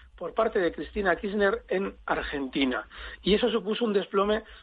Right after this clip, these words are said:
que en aquel momento para Repsol era un desplome récord por su velocidad y profundidad. Bueno, pues no ha sido nada aquel desplome comparado con el que hemos tenido durante estos,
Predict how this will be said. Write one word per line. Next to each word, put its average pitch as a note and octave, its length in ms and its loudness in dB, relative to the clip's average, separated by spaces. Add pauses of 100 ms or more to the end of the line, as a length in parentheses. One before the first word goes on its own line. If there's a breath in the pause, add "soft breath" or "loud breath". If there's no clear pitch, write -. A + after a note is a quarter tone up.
(180 loud breath)
que F#3+ 140 0
en E3+ 80 2
aquel D4+ 300 2
momento C4 440 4
para A3 200 4
Repsol G3+ 360 0
era B3 120 4
un A#3+ 100 0
desplome G#3+ 420 0
récord A#3+ 440 4
por E3+ 200 0
su F3 160 -4
velocidad D#3+ 400 2
y A#3 80 4
profundidad. F3+ 720 0 (640 soft breath)
Bueno, C#3+ 280 -16
pues F3+ 200 -8
no B3+ 200 4
ha F4 60 -2
sido B3+ 300 0
nada G#3+ 380 2
aquel C#4 340 -2
desplome B3+ 540 0 (140)
comparado F#3 580 2
con E3+ 160 -2
el D3 80 -2
que - 80 -2
hemos G#3 240 -2
tenido G3 320 0
durante D#3+ 380 0
estos, F#3 360 -4